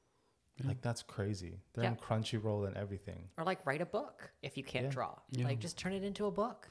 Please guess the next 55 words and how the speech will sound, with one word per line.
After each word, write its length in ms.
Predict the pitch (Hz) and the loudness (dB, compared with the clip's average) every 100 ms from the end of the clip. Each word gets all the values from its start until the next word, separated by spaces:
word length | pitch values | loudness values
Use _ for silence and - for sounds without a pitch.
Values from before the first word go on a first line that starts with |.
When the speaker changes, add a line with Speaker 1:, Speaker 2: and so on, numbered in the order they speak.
| - | 0
Speaker 2:
It's 140 | 156 | 0
Speaker 3:
you 60 | - | 8
Speaker 2:
crazy. 280 | 196 165 113 | 10 10 8
Speaker 3:
know? 60 | |
Speaker 2:
You 140 | 104 135 | 6 8
can 300 | 196 175 117 | 8 8 6
write 340 | 113 113 123 - | 8 8 6 2
on 240 | 110 104 95 | 2 2 4
Wattpad's 720 | 101 107 - 95 92 90 - | 4 2 0 -2 -2 -6 -6
app, 260 | 95 90 90 - - _ _ _ _ _ | -4 -4 -6 -14 -20 _ _ _ _ _
and, 180 | 117 113 147 - _ | 2 4 2 -4 _
Speaker 3:
Yeah. 60 | 120 | 2
Speaker 2:
and 180 | 117 117 - | 4 2 2
if, 300 | 120 113 - - 120 | 2 2 -2 -4 0
and, 120 | 113 | 2
and 160 | 120 123 | 4 4
then, 200 | 127 123 - | 4 2 2
and 160 | 127 - | 2 4
people 260 | 175 180 | 4 6
will 140 | 156 131 | 6 6
give 180 | 131 | 6
you 60 | 123 | 4
feedback 400 | - 123 107 95 - | 4 2 4 2 0
as 260 | 101 98 | 0 2
you're 100 | 101 | 2
writing 360 | 90 87 98 120 | 0 -2 -2 -2
it. 160 | 135 160 - _ | -4 -6 -12 _
So, 180 | - 113 | -4 0
and 120 | 107 110 | 2 4
then 160 | 113 | 6
they're 160 | 110 117 | 8 8
willing 340 | 107 113 113 | 8 6 4
to 140 | 110 104 92 95 | 2 -2 -2 0
reread 520 | 110 110 101 107 104 | 2 2 2 2 2
it 260 | 95 - - - - _ _ - | 0 -4 -14 -20 -20 _ _ 0
Speaker 1:
Oh, 80 | 92 | 6
Speaker 2:
with 120 | 92 | 8
the 60 | |
Speaker 1:
wow. 60 | 92 | 8
Speaker 2:
new 340 | 107 110 104 - | 6 4 2 -2
draft 420 | - 98 101 - 104 | 2 4 4 2 -2
of 120 | 90 | -2
it. 220 | 90 - - - - - _ - | -2 -6 -14 -20 -20 -20 _ 4
And 120 | 123 | 6
then 80 | 139 | 6
it, 180 | 147 | 2
suddenly 560 | - 139 147 151 147 143 | 2 4 4 4 4 2
you 140 | 117 117 | 2 2
can 220 | - 135 | 4 2
have 420 | 107 120 123 110 | 2 4 4 4
the 80 | 117 | 4
show 340 | - 120 120 | 6 8 8
<laughs> 120 | 117 95 | 8 2
be, 100 | 82 | 0
like, 340 | 101 98 - | 0 0 -4